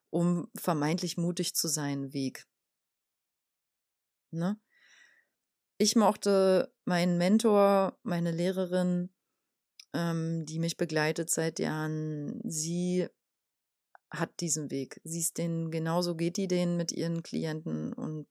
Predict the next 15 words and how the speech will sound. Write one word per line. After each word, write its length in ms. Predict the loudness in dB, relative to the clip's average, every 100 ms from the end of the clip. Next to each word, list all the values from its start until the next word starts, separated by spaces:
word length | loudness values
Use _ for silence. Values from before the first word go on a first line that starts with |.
| _
Patienten 640 | -10 -6 -4 -4 -4 -6 -6
und 180 | -6 -6
ich 140 | -4
liebe 260 | -4 -4 -4
sie 140 | -6
dafür. 540 | -6 -8 -6 -6 -6 -10 -20 -20 -20 -20 -20 _ _ _
Weil 200 | -4 0
das 200 | 4 4
hat 140 | 2
mich 180 | 0 -4
abgeholt. 640 | -6 -8 -12 -8 -8 -10 -18 _ _ _ _ _ _ _ _ -2
Jemand, 340 | 2 2 2
der 180 | 4 2
so, 400 | 0 -2 -4 -6 _ _ _ _ _ _ _ _ -4
ähm, 540 | -2 -2 -2 -6 -10